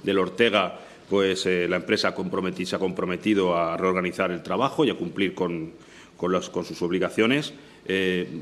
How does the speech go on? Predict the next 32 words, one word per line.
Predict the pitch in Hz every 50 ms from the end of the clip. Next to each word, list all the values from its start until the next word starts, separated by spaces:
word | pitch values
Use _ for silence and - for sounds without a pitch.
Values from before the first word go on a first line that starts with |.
| - -
yo | 82 104 107
voy | 104 107
a | 95
asistir, | - - 92 - - 110 110 107 98
vamos, | 95 107 104 95 90 -
voy, | 69 76 - 80
voy, | 87 90 95 92 67 64 60 55 - - -
dentro, | - 98 101 90 104 95 90
cuando | 92 101 98 92
termine | - 101 92 107 110
esta | 107 - 110
comparecencia | 101 98 87 98 90 90 - 110 107 98 - 101 92
voy | 90 92 98
a | 92
subir | 90 - 92 92 98 92
al, | 92 87 85 82 78 - - - - - - - -
al | - 87 85
colegio | - 90 92 104 98 - 101 95 90 85
a, | 85 82 82 - - - 85 82 80
a, | 78
bueno, | - - 107 - - -
a | 92 95
visitarlo | 104 98 - 104 92 - 113 110 104 104
y | 98 95
a | 90
verlo | 92 95 98 98 95 92 92 76
in | 76 95 90
situ | 87 - 123 117 117 - 95
cómo | - 95 92
está | 92 90 - 104
la | 95 92
situación. | - 101 87 92 90 - - 131 139 147